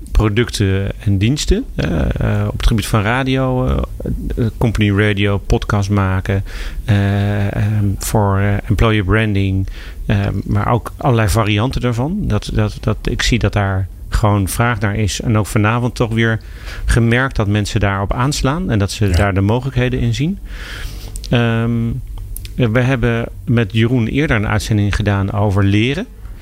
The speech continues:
Speaker 1: Ehm, dat ook weer opzoeken. Dus dat vond ik mo-, ik heb hem vandaag weer teruggeluisterd in de auto, een deel. En, ehm,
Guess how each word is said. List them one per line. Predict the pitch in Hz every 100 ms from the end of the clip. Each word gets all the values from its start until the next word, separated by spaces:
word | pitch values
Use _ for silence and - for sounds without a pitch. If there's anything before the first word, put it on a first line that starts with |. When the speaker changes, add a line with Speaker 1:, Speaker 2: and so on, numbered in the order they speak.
| - - - -
Speaker 1:
Ehm, | 113 110 107 104 104 101 - -
dat | - 123
ook | 156 139
weer | 139 135
opzoeken. | 143 151 - 160 220 240 - - -
Dus | 117 113 -
dat | 123
vond | - 127
ik | 131
mo-, | 113
ik | 127 139
heb | 139
hem | 120
vandaag | 123 123 113
weer | 110
teruggeluisterd | - 139 - 117 110 110 117 104 110
in | 110
de | 98
auto, | 117 143 165
een | 139
deel. | 110 135 185 214 - - - - -
En, | 127 127 117
ehm, | 113 113